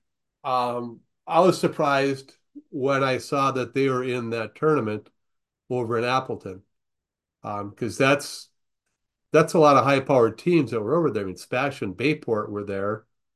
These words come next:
Um, Superior was there, you know, and then there's Tomahawk. And, I mean, I, I wasn't surprised that, that Tomahawk lost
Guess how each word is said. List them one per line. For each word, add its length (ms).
Um, 600
Superior 560
was 260
there, 460
you 80
know, 140
and 100
then 220
there's 180
Tomahawk. 640
And, 160
I 40
mean, 140
I, 140
I 220
wasn't 380
surprised 640
that, 280
that 260
Tomahawk 600
lost 560